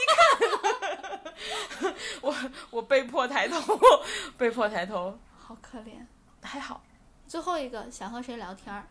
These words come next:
Speaker 1: 我也愿意和大老师聊天儿。
Speaker 2: 啊，我也愿意。
Speaker 1: 他是一个特别完美的恋爱对象，因为你其实，呃，我们其实之前在这件，这个问题上达成过共识，就是你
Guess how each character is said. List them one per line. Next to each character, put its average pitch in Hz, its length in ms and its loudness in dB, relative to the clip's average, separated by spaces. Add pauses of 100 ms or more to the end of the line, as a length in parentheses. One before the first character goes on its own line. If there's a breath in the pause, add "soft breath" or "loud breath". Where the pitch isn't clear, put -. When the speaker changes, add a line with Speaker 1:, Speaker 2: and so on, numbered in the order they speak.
(1500 loud breath)
Speaker 1:
我 277 100 0
也 247 160 0
愿 214 120 -4
意 214 80 -6
和 202 140 -8
大 208 140 -2
老 185 160 -4
师 165 140 -14
聊 - 180 -12
天 196 160 -14
儿。 - 120 -14 (480)
Speaker 2:
啊， 220 140 -2
我 226 60 -2
也 226 60 -2
愿 226 40 -2
意。 - 0 -
Speaker 1:
他 - 0 -
是 277 140 2
一 269 40 0
个 285 60 0
特 302 140 -2
别 233 120 0
完 190 220 2
美 196 160 -6
的 180 120 -4
恋 202 120 -6
爱 196 80 -4
对 196 180 -8
象， 190 240 -10 (120)
因 247 100 -6
为 254 80 -2
你 240 160 -2
其 202 220 -10
实， 202 260 -8 (360 loud breath)
呃， 127 160 -10
我 220 120 -6
们 220 80 -4
其 220 100 -4
实 294 80 -2
之 269 120 -10
前 269 160 -4
在 277 100 -2
这 240 60 -10
件， 269 280 -4 (220)
这 302 100 -6
个 277 80 -2
问 262 120 0
题 233 100 -6
上 214 180 -8
达 190 200 -2
成 220 160 -10
过 214 100 -4
共 220 240 -4
识， - 220 -14
就 196 120 -10
是 202 120 -12
你 185 180 -12